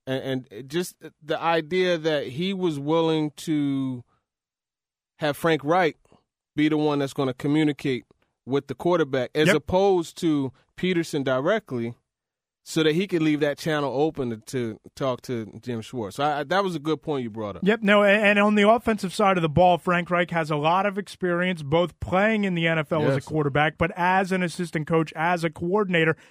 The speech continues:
Speaker 2: And then John DeFilippo, the quarterback coach, we talked about a lot of this, you and I, in Chicago in the run-up to the N F L draft. I've talked about it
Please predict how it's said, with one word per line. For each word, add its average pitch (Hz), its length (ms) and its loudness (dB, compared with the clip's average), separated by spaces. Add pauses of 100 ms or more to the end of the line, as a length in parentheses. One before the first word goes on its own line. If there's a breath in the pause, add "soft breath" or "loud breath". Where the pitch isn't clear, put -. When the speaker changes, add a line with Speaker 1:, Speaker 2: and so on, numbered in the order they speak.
Speaker 2:
And 196 120 -2
then 208 120 0
John 214 280 2
DeFilippo, 208 580 0
the 165 80 -4
quarterback 196 540 0
coach, 175 240 2 (200 loud breath)
we 254 120 2
talked 285 280 0
about 220 220 2
a 208 100 2
lot 196 240 2
of 190 80 0
this, 190 240 0
you 190 280 2
and 180 80 2
I, 180 220 4
in 165 220 2
Chicago 175 680 0
in 151 60 0
the 156 100 2
run-up 170 340 0
to 170 100 -4
the 156 220 0
N 160 80 0
F 151 140 -6
L 143 140 0
draft. 147 360 0
I've 147 120 -2
talked 180 260 -4
about 160 240 2
it 143 80 -10